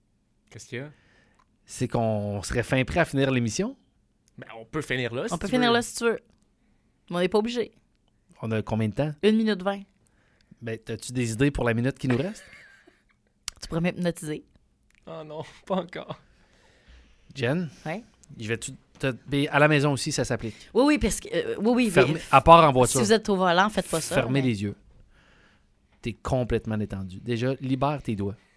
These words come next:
Speaker 2: Mets tes doigts, de, c'est ça, qui sont pas croisés, qui sont complètement détendus. Tes muscles sont complètement relâchés. Tu ressens une énergie, une chaleur qui monte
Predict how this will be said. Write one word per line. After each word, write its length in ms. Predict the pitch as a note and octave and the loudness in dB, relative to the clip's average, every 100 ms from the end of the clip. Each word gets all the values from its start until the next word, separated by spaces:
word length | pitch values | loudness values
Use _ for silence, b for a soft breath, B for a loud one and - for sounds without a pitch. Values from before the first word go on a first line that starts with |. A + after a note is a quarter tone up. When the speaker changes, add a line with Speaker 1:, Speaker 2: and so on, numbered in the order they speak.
| _ | _
Speaker 2:
Mets 200 | A#2+ B2+ | -6 -4
tes 140 | C#3 A#2 | -2 -2
doigts, 440 | A2 G#2+ A2 C#3 F3 _ | 0 0 -2 -4 -10 _
de, 160 | A2 - | -14 -12
c'est 160 | - A2+ | -10 -10
ça, 140 | - B2 _ _ _ | -10 -16 _ _ _
qui 80 | - | -10
sont 100 | A2+ | -8
pas 140 | - | -8
croisés, 560 | A2+ - A2 G2 F#2+ G2 _ _ - | -6 -2 -2 -2 -8 -14 _ _ -16
qui 80 | |
sont 160 | - A2 - | -10 -10 -10
complètement 840 | - A#2+ A#2 A2 G#2+ G2 G#2 G2+ G2 - - | -8 -6 -6 -6 -10 -10 -8 -8 -10 -14 -16
détendus. 640 | G#2 F#2+ - - - _ _ b b b b b _ | -14 -14 -18 -20 -20 _ _ b b b b b _
Tes 200 | - G#2+ | -10 -6
muscles 500 | G#2 A#2 A#2+ - - | -2 -2 -2 -8 -16
sont 240 | - F#2+ - | -14 -16 -18
complètement 720 | - A2 G#2+ - G2+ - G2+ | -16 -14 -14 -12 -14 -12 -12
relâchés. 580 | G2 F#2+ F2+ B2 - A2+ b b b _ | -12 -14 -14 -16 -18 -18 b b b _
Tu 240 | - - G2+ | -14 -10 -6
ressens 460 | A#2 G#2+ - C3 D3 - _ _ _ _ _ _ - | -6 -6 -4 -4 -6 -10 _ _ _ _ _ _ -8
une 100 | G#2 | -6
énergie, 480 | G#2+ G#2 G2 G2 A2 | -4 -6 -10 -12 -12
une 180 | G#2+ | -12
chaleur 460 | G2+ - G#2+ G#2+ A2 - | -10 -8 -8 -8 -12 -16
qui 140 | - | -14
monte 540 | G#2 G#2 G#2+ G#2 - | -10 -8 -8 -10 -16